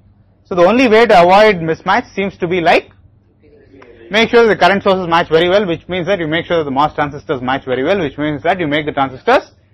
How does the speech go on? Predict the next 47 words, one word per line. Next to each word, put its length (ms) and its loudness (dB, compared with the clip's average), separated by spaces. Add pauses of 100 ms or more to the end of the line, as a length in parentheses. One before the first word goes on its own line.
(480)
larger 260 2
and 160 2
larger 240 2
and 140 -4
larger. 260 -12 (1000)
And 320 -4
clearly, 540 0 (640)
to 80 -6
get, 280 -2 (180)
uh, 240 4 (260)
I 80 -8
mean, 260 -2
uh, 360 -2 (140)
one 180 0
dominant 400 2
source, 240 2
uh, 320 -4
one 200 -2
source 360 -2
of 140 -2
mismatch 420 -6
that 120 -2
you 60 -2
are 80 0
already 240 0
aware 240 2
of 180 -2
is 140 -10
simply 240 -8
V 140 -6
T 100 -8
mismatch. 540 -12 (800)
So, 180 2
if 140 -2
you 80 -2
re-, 100 -2
go 140 2
on 160 4
reducing 400 0
V 100 -4
T 100 -6
mismatch, 480 -6 (540)
you 60 -4
are 60 0
likely 300 0
to 140 -2
have 220 0